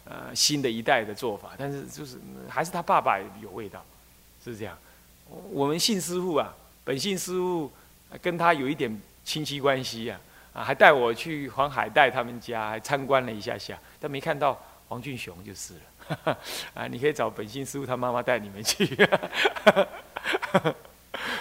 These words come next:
啊，那么，嗯，所以我很怀念哈，那个，那个布袋戏才演得好，啊，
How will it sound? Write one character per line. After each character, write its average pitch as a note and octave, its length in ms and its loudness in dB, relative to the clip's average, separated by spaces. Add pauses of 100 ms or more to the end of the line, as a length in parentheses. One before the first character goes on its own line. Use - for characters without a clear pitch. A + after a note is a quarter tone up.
(200)
啊， D3 480 2
那 D3 100 6
么， D3 240 4 (1080)
嗯， A#2 960 0
所 F3+ 140 4
以 - 20 4
我 D#3 140 8
很 D#3 120 8
怀 G#2+ 220 2
念 A2+ 240 -4 (100)
哈， - 320 -16
那 D#3+ 140 0
个， G3+ 80 2
那 G#3+ 140 4
个 E3+ 100 6
布 E3+ 160 -2
袋 D#3 140 6
戏 C3+ 120 -4
才 B2+ 140 -4
演 G2+ 180 -10
得 F#2 80 -12
好， - 240 -14 (420)
啊， F2+ 60 -18